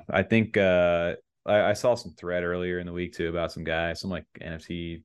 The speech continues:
like, big Twitter with, like, a Mutant Ape, um, picture was telling how, like, Twitter raids are, like, red flags for projects. And I was like, "Dude,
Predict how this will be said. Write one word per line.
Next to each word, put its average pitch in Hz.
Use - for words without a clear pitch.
like, -
big 90
Twitter 85
with, 80
like, 80
a 76
Mutant 87
Ape, 87
um, 85
picture 101
was 80
telling 85
how, 80
like, 78
Twitter 87
raids 82
are, 76
like, 73
red 80
flags 78
for 82
projects. 82
And -
I -
was -
like, 67
"Dude, 85